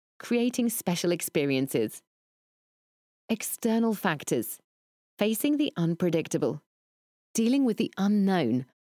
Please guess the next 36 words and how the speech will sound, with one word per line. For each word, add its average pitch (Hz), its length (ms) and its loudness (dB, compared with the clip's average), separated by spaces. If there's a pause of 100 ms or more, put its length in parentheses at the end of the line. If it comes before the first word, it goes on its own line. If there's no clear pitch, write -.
or 208 80 0
situations 240 840 0
that - 200 -2
slowly 226 480 0
creep 208 280 -2
up 269 160 0
on 190 120 2
you 151 140 2
without 170 260 2
you 196 120 2
noticing 185 760 0
can 185 180 -2
take 208 220 0
a 185 60 0
toll 170 420 0
on 175 140 0 (160)
any 180 240 2
business 147 360 0
owner. 131 360 0 (640)
From 233 140 0
a 220 60 0
Cartesian 226 600 0
point 147 240 0
of 143 100 -2
view, 107 280 -2 (220)
Marcus 240 500 0
Allen 147 380 0
suggests - 560 -4
facing 226 360 0
your 185 140 0
challenge 202 480 -2
with 190 100 -2
a 202 60 0
business 165 460 -2
case. 123 420 -6 (420)
Essentially, 180 680 0